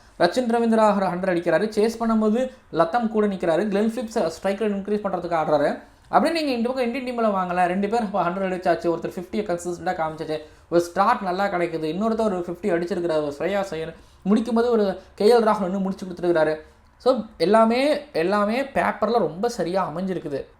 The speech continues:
இந்தியாவோட பிரச்சனையா நான் என்ன நினைக்கிறேன், நியூசிலாண்டோட பிரச்சனையா என்ன நினைக்கிறேன் அப்படின்னா, so, ஸ்பின்னை நியூசிலாந்து எப்படி ஆட போறாங்க? நல்லா ஆடுறாங்க, ஆனா, ஆஹ், ஒரு இந்தியா, இந்தியா மேல குவாலிட்டியான ஒரு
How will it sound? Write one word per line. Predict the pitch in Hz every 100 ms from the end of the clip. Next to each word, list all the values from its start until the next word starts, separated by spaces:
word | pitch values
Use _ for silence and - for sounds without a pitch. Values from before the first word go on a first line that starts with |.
| -
இந்தியாவோட | 226 330 320 302
பிரச்சனையா | 208 208 - 285 294
நான் | 285 226
என்ன | 214
நினைக்கிறேன், | 202 185 175 170 165 - -
நியூசிலாண்டோட | 196 311 320 277 262
பிரச்சனையா | 226 226 254
என்ன | 247 226
நினைக்கிறேன் | 208 196 190 165
அப்படின்னா, | 165 170 208 330 339 -
so, | - 208
ஸ்பின்னை | 202 - 285 349
நியூசிலாந்து | 294 262 277 247
எப்படி | 220 262
ஆட | 185 226
போறாங்க? | 233 202 175 160 151
நல்லா | 156 294 233
ஆடுறாங்க, | 294 330 208 156 175 294 - -
ஆனா, | - 208 320 - -
ஆஹ், | 160 165 165 165
ஒரு | 196 208 214
இந்தியா, | 247 294 302 285 285
இந்தியா | - 254
மேல | 294 311
குவாலிட்டியான | - 254 277 302
ஒரு | 294